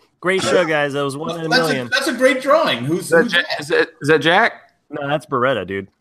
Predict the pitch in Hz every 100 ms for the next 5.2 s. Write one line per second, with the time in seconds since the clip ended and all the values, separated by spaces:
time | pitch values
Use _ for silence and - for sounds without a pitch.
0 | _ _ - 175 139 143 151 180 175 139
1 | 101 104 113 98 104 104 110 104 _ 135
2 | 139 147 139 120 123 110 104 107 - 95
3 | 85 - 92 92 175 147 135 135 165 160
4 | 127 123 123 117 151 139 110 107 - 110
5 | 107